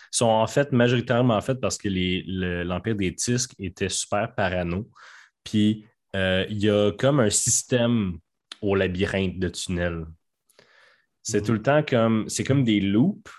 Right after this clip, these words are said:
Speaker 1: pour te désorienter, puis ils repartent pas exactement en droite. Ils repartent comme un peu croche pour que si tu essaies de dire, « OK,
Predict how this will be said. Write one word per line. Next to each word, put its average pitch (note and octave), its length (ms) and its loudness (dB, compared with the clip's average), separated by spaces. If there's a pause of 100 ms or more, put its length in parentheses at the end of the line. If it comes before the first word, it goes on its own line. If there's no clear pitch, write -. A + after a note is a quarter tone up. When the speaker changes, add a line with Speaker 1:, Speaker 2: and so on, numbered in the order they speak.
(480)
Speaker 1:
pour G#2+ 180 -4
te A#2+ 60 0
désorienter, G2+ 1080 0 (100)
puis - 140 -10
ils G2+ 80 0
repartent - 440 -4
pas C#3+ 160 2
exactement G#2+ 640 0
en F#2+ 40 0
droite. F2+ 520 -4 (180)
Ils G2+ 140 -4
repartent - 480 -4
comme A#2 500 0 (380)
un B2+ 180 2
peu B2+ 220 2
croche - 760 -2 (440)
pour B2 540 2 (220)
que G#2 160 2
si F3 560 -2 (100)
tu - 80 -4
essaies C3 280 0
de A2 440 -2
dire, « A2+ 300 0
OK, A2 180 -2